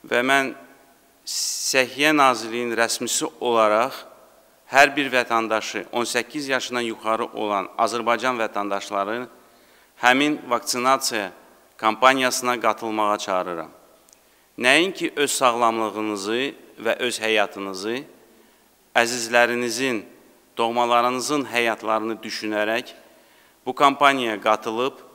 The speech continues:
qısa müddətdə normal həyata, cəmiyyətimizin normal həyata qaydaş-, qaydışını, ölkəmizin də normal aktiv fəaliyyətinə qaydışına təmin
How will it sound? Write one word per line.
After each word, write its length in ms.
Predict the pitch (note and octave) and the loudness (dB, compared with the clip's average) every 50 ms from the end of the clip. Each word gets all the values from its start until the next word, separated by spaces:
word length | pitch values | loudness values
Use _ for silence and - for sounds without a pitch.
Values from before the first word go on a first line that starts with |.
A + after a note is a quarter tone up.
| _ | _
qısa 320 | - C3+ B2 - E3 E3 E3+ | -8 -4 -2 2 4 4 4
müddətdə 600 | E3 D#3 D3 - C3+ A#2+ - - - - A2+ A#2 A#2 A2+ - - - - - - _ | 4 0 -2 -2 -2 -4 -4 -4 -2 0 0 2 0 -2 -6 -12 -20 -20 -20 -20 _
normal 520 | - A2 A#2+ B2 B2 A#2+ A#2+ B2+ C3+ C3+ B2+ | -8 -4 -2 -2 0 2 2 2 2 2 2
həyata, 600 | B2 B2 A#2+ A2+ G#2 G2+ - G#2 G2+ G#2 G#2+ A2 - - - - - _ _ _ _ _ _ _ _ _ _ _ _ _ _ _ - | 0 0 2 2 0 0 0 -2 -2 0 -2 -4 -10 -18 -20 -20 -20 _ _ _ _ _ _ _ _ _ _ _ _ _ _ _ 0
cəmiyyətimizin 840 | C3+ C3+ C3+ C#3 C#3 C3+ C3 - C#3 C#3 C3+ B2 C3+ D#3+ D#3+ D#3 C3+ A2+ - - | 2 2 4 4 2 2 0 0 -4 -6 -4 -2 -2 0 0 0 -2 -4 -10 -12
normal 420 | - A#2+ A#2 A#2 A2+ A2+ A2+ G#2+ G#2 | -6 -4 -2 -2 0 0 0 0 0
həyata 360 | G#2+ G#2 G#2 G2 - G#2 G2+ | -2 -2 -2 -2 -4 -6 -2
qaydaş-, 460 | G2+ G#2 G2+ G2 G2 G2+ G2 - - - - | 0 2 2 2 2 -2 -4 -6 -10 -12 -6
qaydışını, 600 | - A#2 G#2 G2+ G2+ G#2 - - A2 G#2 A2+ C3 C#3 - - - - _ _ - | -2 0 0 0 -2 -4 -8 -6 -6 -6 -6 -6 -8 -10 -14 -20 -20 _ _ -6
ölkəmizin 720 | - C3 B2+ B2 C3+ C3 B2+ C3 C3 A#2 A#2+ C#3+ D3+ D3 B2 | -4 -4 -2 0 0 0 0 0 -2 -4 -4 -4 -4 -4 -2
də 120 | A#2+ A2 G2 - - | -4 -4 -4 -6 -10
normal 680 | G#2 A2+ A2+ A#2+ B2 B2 B2 B2 C3+ C#3+ C#3+ - - - | -10 -8 -6 -4 -2 -2 -2 0 2 2 2 0 0 0
aktiv 400 | - A#2+ - - - - C3+ - | 0 0 0 -2 -6 -10 -10 -10
fəaliyyətinə 720 | - A#2+ A#2 A2+ A2 A2 A2 G#2+ G#2 - G#2+ A2 A#2 A#2 G#2+ | -4 -2 0 0 0 0 -2 -4 -6 -6 -8 -6 -6 -4 -2
qaydışına 580 | A2+ A2+ G#2+ G2 G2+ - - G#2 G#2 G#2+ A#2 A#2 - - - - - - - - - - - _ _ _ _ _ _ _ _ _ _ _ _ _ - | 0 0 0 -2 -4 -8 -8 -6 -4 -4 -4 -6 -8 -14 -20 -20 -20 -20 -20 -20 -20 -20 -20 _ _ _ _ _ _ _ _ _ _ _ _ _ 2
təmin 380 | A#2+ A2+ A2+ A#2 A#2+ B2+ C#3 | 2 2 4 2 0 -4 -6